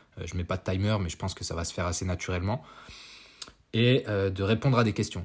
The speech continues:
Des questions que ce soit de l'ordre de business, euh, donc, euh, comment, euh, si vous avez une situation où vous êtes bloqué, où vous avez besoin d'un avis extérieur,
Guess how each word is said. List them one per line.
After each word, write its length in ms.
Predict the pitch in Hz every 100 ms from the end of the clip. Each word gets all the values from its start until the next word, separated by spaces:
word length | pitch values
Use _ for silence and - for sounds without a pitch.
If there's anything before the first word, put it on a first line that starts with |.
| 90
Des 140 | 87
questions 360 | 104 90 110 110
que 120 | 90
ce 60 | -
soit 100 | 95
de 60 |
l'ordre 200 | 95 87
de 80 | 87
business, 760 | 90 98 107 107 113 - - 90
euh, 140 | 87
donc, 260 | 85 90 87
euh, 60 | 85
comment, 380 | 98 98 95
euh, 300 | 92 85 82
si 140 | 82 -
vous 100 | 92
avez 140 | 90
une 80 | 90
situation 800 | - - 90 - 104 104 107 104
où 60 | 90
vous 180 | 82
êtes 100 | 90
bloqué, 520 | 87 95 - 110 117 113
où 60 |
vous 120 | 90
avez 80 | 90
besoin 260 | 90 92 104
d'un 200 | 95 92
avis 320 | 90 98 101
extérieur, 720 | 92 98 - 92 101 117 123